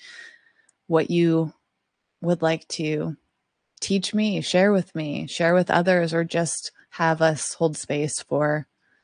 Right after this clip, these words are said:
We don't have to do any learning. We can, we can just be together in the deeper, richer, connected way that I'm yearning for. So if you're yearning for that too, I'd love to have you part of the Beyond Measure community.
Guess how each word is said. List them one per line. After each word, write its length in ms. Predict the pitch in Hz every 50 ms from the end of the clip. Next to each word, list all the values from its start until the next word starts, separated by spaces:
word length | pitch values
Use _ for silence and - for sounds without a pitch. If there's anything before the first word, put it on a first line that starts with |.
| _ _ _ _ _
We 120 | - 143 170
don't 160 | 175 170 160
have 180 | 151 147 147 -
to 100 | - 160
do 160 | 147 151 151
any 180 | 147 147 151 151
learning. 500 | 156 156 160 160 165 170 170 170 170 170
We 100 | 160 160
can, 400 | - - - 160 156 151 151 139 _ _ _ _ _ _ _ _ _ _ _ _ _
we 60 | - -
can 160 | 180 180 175
just 560 | 160 170 170 160 - - - - - - - _ _ _ _ _ _ _ _ _ _ _ _ _ _ _ _
be 160 | - 170 180 170
together 460 | 170 165 - 170 165 160 160 156 160
in 160 | 156 160 160
the 100 | 165 160
deeper, 560 | 151 - 165 170 165 160 - - 160 151 151
richer, 680 | 147 156 165 160 - - 170 165 160 156 165 170 160 - -
connected 540 | - - - - 156 165 156 - - 160 -
way 380 | - - 131 127 - - 120 -
that 220 | - 76 60 - - _ _ -
I'm 240 | 190 220 254 254 226
yearning 340 | 202 175 165 160 165 165
for. 320 | 160 - - 123 117 - 175
So 140 | - - 190
if 100 | 185 -
you're 120 | 208 208
yearning 440 | 214 202 202 196 202 196 190 190 175
for 120 | - 180
that 240 | 165 165 160 160 -
too, 420 | - - 160 156 151 151 151 147 - _ - - - - _ _ _ _ _ _ _ _ _ _ _ - - _ _ _ _ _ _ _ _ _ _ _ -
I'd 120 | 147 165 156
love 240 | 151 151 151 147 -
to 80 | 156
have 200 | 147 147 156 143
you 60 | 147 151
part 280 | - - - - 135
of 120 | 143 160 160
the 100 | - 143
Beyond 320 | - 143 143 135 135 143
Measure 300 | 147 139 143 - - 151
community. 640 | - - 156 - - - 67 62 60 - - 151